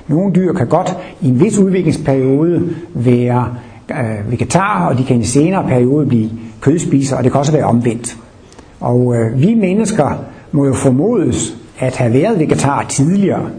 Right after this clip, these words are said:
og, og eksempelvis også som aber. Øh, Martinus nævner i et foredrag i forbifarten, at på grund af nogle katastrofer, noget hungersnød langt tilbage, så begyndte menneskene at vende sig til at spise kød.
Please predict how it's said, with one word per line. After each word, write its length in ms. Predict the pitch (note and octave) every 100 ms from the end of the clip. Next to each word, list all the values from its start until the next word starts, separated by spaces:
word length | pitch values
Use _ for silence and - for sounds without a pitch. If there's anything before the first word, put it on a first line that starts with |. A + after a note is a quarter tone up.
| - - - -
og, 220 | - B2
og 120 | C#3 C#3
eksempelvis 720 | B2 C3 B2 F3+ C#3 B2+ -
også 160 | C#3+
som 200 | - B2+
aber. 380 | B2 A#2+ C#3 F3+ - - - - - - - - -
Øh, 240 | A#2 A#2+
Martinus 480 | B2 B2 F#3+ A3+ -
nævner 300 | E3+ A#3+ C4+
i 60 |
et 80 | F3
foredrag 400 | - D#3+ F3+ D#3
i 40 | C#3+
forbifarten, 680 | C3+ A#2 E3+ E3 A#2+ A2+
at 120 | D3 -
på 80 | C3
grund 340 | C3 E3+ B3+ B3+ - - - - - - - -
af 140 | D3+
nogle 360 | E3 D#3 D3+ D3
katastrofer, 840 | D3 C#3+ B2 - C#3+ F3+ F3+ C#3+
noget 200 | C3 B2+
hungersnød 640 | C#3 F3 D#3 A#2 D3 D#3 D3+
langt 280 | D3 C#3+ -
tilbage, 540 | B2 A2 A2 B2 C3+ - - - -
så 280 | - - E3+ D#3+
begyndte 400 | E3 E3+ F#3 C3+
menneskene 480 | B2+ C#3 D#3 D3 A#2+
at 160 | A2+
vende 200 | B2 D3+
sig 160 | D#3+ -
til 80 | C#3
at 80 |
spise 300 | - - G#2
kød. 260 | A#2 - C3+